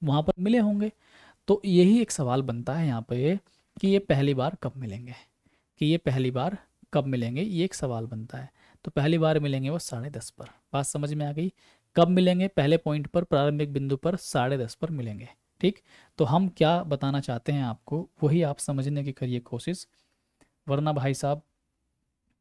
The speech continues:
गलत काम हो जाएगा मेरे हाथ से। देखो, समझना मेरी बात को। तो हमने एक चीज़ देखी कि दस मिनट, बीस, तीस, ठीक है, चालीस, पचास,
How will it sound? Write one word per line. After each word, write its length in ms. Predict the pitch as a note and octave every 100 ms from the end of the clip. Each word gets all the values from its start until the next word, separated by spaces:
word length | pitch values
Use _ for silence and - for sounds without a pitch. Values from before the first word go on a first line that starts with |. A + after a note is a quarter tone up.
| _ _
गलत 200 | C#3 C3
काम 200 | - C3
हो 80 | C3
जाएगा 220 | B2 C3
मेरे 180 | C3+ C3+
हाथ 120 | C3 C3+
से। 220 | - D3 _ _ _ _ _ _ _ _
देखो, 300 | - B2 - - - _ _ _
समझना 400 | - D#3 C#3+ D3
मेरी 200 | D3 C#3+
बात 220 | C#3 C3+ -
को। 160 | - - _ _ _ _ _ _ _ _ -
तो 60 |
हमने 220 | C#3+ F3
एक 60 | F#3+
चीज़ 180 | G#3 F#3
देखी 400 | D3+ C3+ E3+ G3 - _ _ -
कि 100 | D#3
दस 260 | D3+ D3+
मिनट, 340 | D#3+ D#3+ F3+ - _ _ _ _ _ _ C#3+
बीस, 500 | B2+ C#3 F3 E3+ - _ _ _ _ _ _ _ _ -
तीस, 400 | D3+ E3+ - - _ _ _ _ _ _ _ -
ठीक 160 | F3
है, 200 | D#3 A#2+ _ _ _ _ _ _ -
चालीस, 600 | C#3+ C#3 D#3 E3+ - - _ _ _ _ _ _ -
पचास, 640 | C#3 - C3+ E3 - -